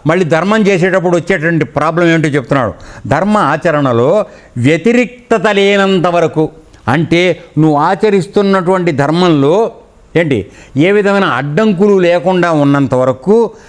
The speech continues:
నిష్కామ భావంతో, "నాకు ఇది ఫలానాది ఇట్ట కావాలని అనద్దు, చేసుకుంటా వెళ్ళిపో."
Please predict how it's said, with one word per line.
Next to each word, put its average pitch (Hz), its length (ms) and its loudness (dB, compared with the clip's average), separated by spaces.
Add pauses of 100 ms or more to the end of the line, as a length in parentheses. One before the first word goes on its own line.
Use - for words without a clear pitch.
(160)
నిష్కామ 233 760 0
భావంతో, 139 1080 0 (920)
"నాకు 143 260 0
ఇది 139 100 0
ఫలానాది 170 540 0
ఇట్ట 131 180 -4
కావాలని 170 520 0
అనద్దు, 131 480 -2 (800)
చేసుకుంటా 156 500 0
వెళ్ళిపో." 123 840 -2